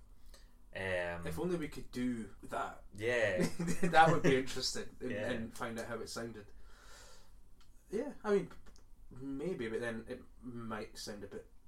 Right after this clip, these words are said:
Speaker 2: although then I was gonna say it might sound a bit more playful, and then that wouldn't have the same impact. But then maybe it would.
Speaker 1: Mm.
Speaker 2: Maybe it would have more of an impact if
Speaker 1: I
Speaker 2: it
Speaker 1: saw
Speaker 2: was
Speaker 1: it
Speaker 2: like that.
Speaker 1: 'cause I, 'cause when I first listened to it, I was just like, "Oh, I'd like to, like, I'd like this to be a bit more up-tempo," but I was just like, "I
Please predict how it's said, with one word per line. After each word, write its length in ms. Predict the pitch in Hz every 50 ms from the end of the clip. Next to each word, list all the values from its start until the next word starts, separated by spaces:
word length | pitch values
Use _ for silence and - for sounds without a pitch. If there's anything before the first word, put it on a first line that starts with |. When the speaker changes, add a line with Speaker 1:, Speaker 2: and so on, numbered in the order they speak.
| - - - - - -
Speaker 2:
although 200 | 170 175 175 170
then 160 | 160 151 143 -
I 40 | 139
was 80 | 135 131
gonna 100 | 147 131
say 140 | - - 120
it 60 | 113
might 140 | 120 117 113 -
sound 140 | 120 107
a 40 | 101
bit 140 | 98 98 107
more 140 | 107 104 101
playful, 520 | - - 120 113 104 92 - 110 104 -
and 180 | 104 110 110 107
then 260 | 107 107 107 110 110 -
that 220 | 113 113 - -
wouldn't 300 | 113 107 101 110 101 104 - - 113
have 160 | 107 104 98 -
the 60 | -
same 260 | - - 107 101 107
impact. 420 | 117 127 127 - - 98 87 - - -
But 140 | - 107 113
then 300 | 120 110 110 107 104 107 - -
maybe 200 | 110 104 98 95
it 80 | - -
would. 140 | - - - - - - - - 104
Speaker 1:
Mm. 40 | 107
Speaker 2:
Maybe 160 | 110 113 110
it 20 |
would 100 | 107 107
have 160 | 117 101 98 107
more 180 | 113 123 143
of 80 | 143 139
an 100 | 123 110
impact 460 | 107 107 - - 82 - - - -
if 100 | 104 -
Speaker 1:
I 60 | 104 104
Speaker 2:
it 40 |
Speaker 1:
saw 140 | 107 113 104
Speaker 2:
was 180 | 98 90 - -
Speaker 1:
it 40 | 107
Speaker 2:
like 100 | 101 -
that. 180 | - - - - - - - -
Speaker 1:
'cause 140 | - 107 107
I, 200 | 110 107 101 -
'cause 260 | - - 117 110 - -
when 120 | 127 120 120
I 20 |
first 260 | - 151 143 139 -
listened 260 | 123 123 - 139 127
to 80 | - 98
it, 20 |
I 40 | 76
was 80 | - -
just 160 | 95 - -
like, 180 | 92 90 85 -
"Oh, 140 | - 107 98
I'd 80 | 90 -
like 140 | 85 82 - - - - - -
to, 60 | 95
like, 180 | 95 82 - -
I'd 140 | - 82 80
like 140 | 92 90 85
this 140 | 85 85 -
to 80 | - 82
be 100 | 90 87
a 40 | 85
bit 140 | 85 -
more 140 | 90 90 90 87
up-tempo," 420 | - - - 98 104 107 101 90 80
but 80 | 76
I 40 | -
was 100 | 87 85
just 140 | 85 82 82
like, 100 | - -
"I 40 | 92